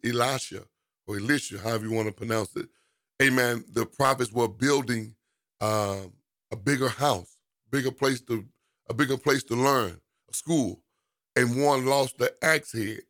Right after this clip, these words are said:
and he said, "Alas, master, for it was borrowed." <laughs> Glory to God. What he was working with was not his.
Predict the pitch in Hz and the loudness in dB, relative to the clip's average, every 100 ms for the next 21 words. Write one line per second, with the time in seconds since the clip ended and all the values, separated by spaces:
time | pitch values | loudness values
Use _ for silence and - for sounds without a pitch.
0 | - 123 127 120 120 - 120 139 160 127 | -4 -2 0 0 0 2 0 2 2 2
1 | - 110 139 127 - 123 - 127 - 147 | -2 -2 0 0 -2 -2 0 -2 0 -2
2 | 147 117 117 - 104 139 143 110 110 - | -2 0 0 0 2 4 4 2 -6 -16
3 | _ _ _ _ - - 135 143 147 127 | _ _ _ _ -6 -2 4 6 6 2
4 | 135 131 127 101 - _ _ - 143 160 | 0 2 2 0 -8 _ _ 0 2 2
5 | 135 110 107 170 190 156 123 120 113 117 | 0 -2 2 2 4 0 0 2 2 0
6 | 104 117 113 127 113 151 127 92 | 0 0 4 2 2 -4 -4 -6